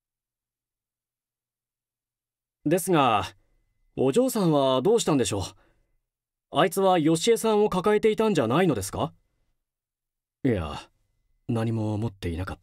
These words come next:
た。そうだ。もう一度引き返して調べてみなければならない。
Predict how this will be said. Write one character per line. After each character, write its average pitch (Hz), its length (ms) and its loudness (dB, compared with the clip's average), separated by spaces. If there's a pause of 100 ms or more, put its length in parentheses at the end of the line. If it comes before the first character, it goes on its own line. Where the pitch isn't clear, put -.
た。 - 340 -14 (1500)
そ - 200 -4
う - 20 -6
だ。 - 200 -12 (680)
も 151 280 4
う 156 40 2
一 147 140 -6
度 160 80 4
引 156 60 2
き - 200 -8
返 165 200 2
し - 100 -6
て 107 120 0
調 180 280 2
べ 175 80 0
て 139 100 -2
み 127 80 0
な 120 100 0
け 113 100 -4
れ 101 60 0
ば 98 120 -2
な 104 100 -2
ら 113 100 0
な 90 140 -6
い。 - 160 -16